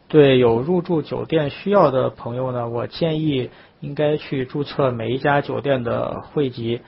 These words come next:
呃，因为注册是免费的，注册之后你就拥有了一个初级会员的身份，可以开始积累S N P以及积累，以及参加一些活动。汇集计划最基本的用法是这样的：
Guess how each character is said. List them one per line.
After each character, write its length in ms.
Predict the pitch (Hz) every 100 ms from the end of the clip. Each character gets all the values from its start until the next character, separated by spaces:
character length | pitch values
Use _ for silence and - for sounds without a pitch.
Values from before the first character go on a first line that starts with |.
| - - _ 262 143
呃， 200 | 131 131
因 100 | 156
为 80 | 160
注 200 | 208 165
册 220 | - 165
是 140 | 147
免 180 | 131 131
费 220 | - 170
的， 220 | - - -
注 160 | 165
册 160 | 151 151
之 140 | 151
后 240 | 160 160 131
你 80 | 120
就 100 | 131
拥 220 | 147 151
有 160 | 127
了 60 | 123
一 40 |
个 100 | 131
初 220 | 131 - 165
级 160 | 139
会 160 | 135 139
员 80 | 127
的 100 | 127
身 220 | 151 160
份， 280 | 165 135 127
可 120 | -
以 120 | 139
开 180 | 123 143
始 180 | 139 120
积 180 | - 147
累 120 | 131
S 380 | - 131 131 143
N 120 | 156
P 340 | - 170 135
以 180 | 123 120
及 320 | 113 - 123
积 220 | 127 151 147
累， 180 | 131 - - - - -
以 120 | 123
及 160 | 120 131
参 280 | - 160 160
加 260 | 156 156
一 60 | 143
些 260 | - 147
活 280 | 147 - 123
动。 260 | 123 160 - _ _ _ _ _ _ _ _ _ _ - - - - -
汇 260 | - 208
集 180 | 131 143
计 160 | - 175
划 320 | 165 160 131
最 220 | - 170
基 220 | 135 196
本 140 | 185 127
的 60 |
用 220 | 127 135 127
法 240 | 123 120
是 160 | - 127
这 120 | 151
样 220 | 143 127
的： 260 | 123 -